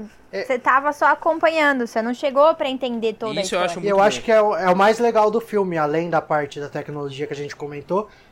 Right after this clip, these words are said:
Speaker 1: é de você tá lá, é, é que nem eu comentei da questão de não ter câmeras extras, a não ser as do, da ligação.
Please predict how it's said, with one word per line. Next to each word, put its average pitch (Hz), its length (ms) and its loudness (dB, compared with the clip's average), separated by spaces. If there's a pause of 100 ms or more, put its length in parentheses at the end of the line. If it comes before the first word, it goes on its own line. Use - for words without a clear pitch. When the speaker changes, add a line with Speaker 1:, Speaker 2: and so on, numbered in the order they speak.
(160)
Speaker 1:
é 196 80 -2
de 185 100 -4
você 226 300 2
tá 240 180 2
lá, 220 560 4
é, 131 480 -6
é 151 40 -14
que 165 100 -14
nem 196 80 -4
eu 214 60 0
comentei 214 400 -2
da 208 100 0
questão 190 280 -6
de 180 100 -6
não 196 140 -6
ter 202 280 -6
câmeras 196 440 -2
extras, 170 440 -4
a 170 80 0
não 175 160 -8
ser 180 180 -8
as 185 180 -4
do, 180 340 0
da 170 140 0
ligação. 190 540 -2